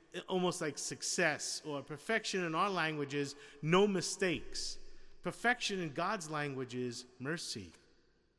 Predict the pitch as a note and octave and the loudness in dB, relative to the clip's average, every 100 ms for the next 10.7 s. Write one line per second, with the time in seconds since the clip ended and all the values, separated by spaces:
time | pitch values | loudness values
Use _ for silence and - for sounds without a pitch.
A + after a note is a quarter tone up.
0 | _ _ _ - C3+ C#3+ - D2+ - - | _ _ _ -4 -2 0 -4 -10 -16 -16
1 | - G#2+ A2 A2+ - - - - _ _ | -12 -8 -6 -8 -10 -16 -18 -20 _ _
2 | _ _ _ _ _ - - - - E3 | _ _ _ _ _ -20 -20 -14 4 8
3 | A3 - C#3+ B2+ C3 - - - D3+ B2 | 8 4 -2 -2 -6 -16 -14 -4 -4 -4
4 | G2+ F3 F3 F3+ E3 - - - C#3 - | 2 2 4 2 0 -10 -6 -4 -6 -6
5 | - G3+ G3+ G3+ G3 - C3 G#2 - - | -4 -2 0 -2 -6 -6 -4 -6 -8 -14
6 | - - _ _ _ _ _ - - - | -14 -14 _ _ _ _ _ -20 -20 -20
7 | - - - _ _ _ _ _ _ - | -20 -20 -20 _ _ _ _ _ _ -20
8 | - _ _ _ _ - E3+ F3 D3 G#3 | -20 _ _ _ _ 2 4 2 0 -2
9 | G#3+ - F#3 F3+ - - - C3+ C3 C3+ | -2 -4 -4 -8 -6 -6 -8 -6 -6 -4
10 | C3+ C3+ C#3 B2+ C3 B2+ | -6 -6 -8 -8 -8 -8